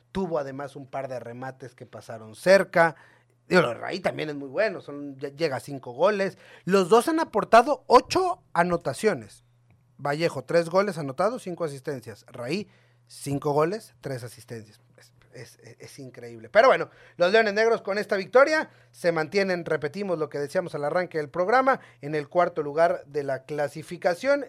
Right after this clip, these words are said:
Llegan a dieciocho unidades. Como locales se mantienen invictos. Dieciocho goles anotados, nueve goles recibidos, más nueve en la diferencial de goles. Es decir,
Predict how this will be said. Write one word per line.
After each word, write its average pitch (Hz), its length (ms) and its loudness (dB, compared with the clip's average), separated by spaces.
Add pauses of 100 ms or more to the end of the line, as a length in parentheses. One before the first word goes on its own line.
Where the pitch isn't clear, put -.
(140)
Llegan 190 340 -4
a 165 80 -2
dieciocho 180 640 -6
unidades. 220 680 0 (480)
Como 214 220 6
locales 208 420 6
se 180 80 -4
mantienen 175 480 -2
invictos. 240 640 -2 (440)
Dieciocho 170 440 -4
goles 165 200 -2
anotados, 156 640 0
nueve 151 300 -4
goles 139 280 -6
recibidos, 170 800 -8
más 147 380 -4
nueve 160 320 -4
en 139 100 -8
la 135 100 -8
diferencial 147 720 -8
de 156 80 -8
goles. 185 420 -10
Es 170 180 -20
decir, - 360 -12